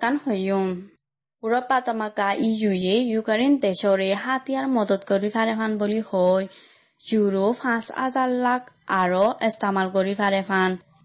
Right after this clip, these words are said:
ই ইউ ফৰেন মিনিষ্টাৰে এ ৰাজে অয়ে বুলি বিয়েত মাজে লেখকে।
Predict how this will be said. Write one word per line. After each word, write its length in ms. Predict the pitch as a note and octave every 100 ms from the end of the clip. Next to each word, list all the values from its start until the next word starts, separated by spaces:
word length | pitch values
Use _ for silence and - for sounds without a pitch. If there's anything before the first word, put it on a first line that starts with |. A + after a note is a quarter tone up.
| -
ই 120 | G#3+ A3 G#3+
ইউ 140 | F#3+ B3+ -
ফৰেন 300 | C4+ C#4+ D#4
মিনিষ্টাৰে 600 | A#3+ G3 - - F#3+ F#3 F#3 F3+ F3+
এ 40 | G3 G3 F#3+
ৰাজে 260 | F#3+ G3 G3
অয়ে 180 | A3 G#3 F#3+
বুলি 260 | F#3+ F#3+ F#3+ G3 - -
বিয়েত 320 | G#3 F#3+ F#3 -
মাজে 220 | F#3+ A#3+ C4+
লেখকে। 400 | G#3 - - F#3+